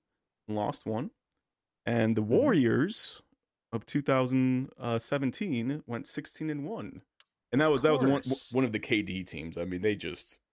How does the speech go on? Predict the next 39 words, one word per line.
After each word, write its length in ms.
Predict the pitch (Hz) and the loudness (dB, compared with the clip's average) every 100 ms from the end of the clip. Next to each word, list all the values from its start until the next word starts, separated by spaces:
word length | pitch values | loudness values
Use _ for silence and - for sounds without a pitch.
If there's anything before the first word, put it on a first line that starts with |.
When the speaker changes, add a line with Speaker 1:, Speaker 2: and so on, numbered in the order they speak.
| _ _ _ _ _ - | _ _ _ _ _ -12
Speaker 1:
you 80 | 113 | -8
Speaker 2:
That's 120 | 92 | -8
Speaker 1:
know, 100 | 95 | -8
Speaker 2:
right. 280 | 139 180 113 95 | -6 -4 -4 0
Speaker 1:
crushed 320 | 120 98 110 | 2 2 0
Speaker 2:
The 80 | 120 | -4
Durant 340 | 104 - 185 | 0 2 2
Speaker 1:
everyone. 180 | - 110 | 0 -4
Speaker 2:
years. 480 | - - 101 - - - _ _ _ _ _ - | -6 -8 -2 -2 -2 -6 _ _ _ _ _ -8
Speaker 1:
Yeah, 80 | - - 107 104 | -8 -8 -8 -8
Speaker 2:
Oh, 40 | 110 | -6
Speaker 1:
that 80 | 104 | -4
was 80 | |
Speaker 2:
man, 100 | 117 | -2
those 160 | 113 135 | 0 0
teams 200 | - 110 | 0 -2
are 40 | |
so 280 | 110 - 113 | 0 0 0
fun 220 | - 113 | -4 -6
to 80 | 101 | -4
watch. 460 | 101 107 104 - - _ _ - _ _ _ - | -2 -2 -2 -4 -8 _ _ -20 _ _ _ 4
I 80 | 175 | 6
just, 160 | 156 - | 6 4
I, 200 | 175 147 | 0 0
I, 200 | 160 151 117 _ - | 0 -2 -2 _ -6
I 100 | 165 | -2
hated 300 | 123 135 127 | 0 2 2
all 100 | 123 | 2
the 80 | 123 | 0
people 240 | 123 120 | -4 -4
who, 140 | 113 113 | -2 -2
like, 220 | 107 104 _ - | -4 -8 _ -12
crapped 400 | - 117 101 - | -4 -2 -2 -6
on 120 | 107 | -8
those 240 | 107 101 - | -6 -4 -4
teams 360 | 117 107 101 | -4 -4 -4
'cause 160 | - 127 | -4 -2
that, 160 | 151 139 | -2 2
that, 160 | 170 | 0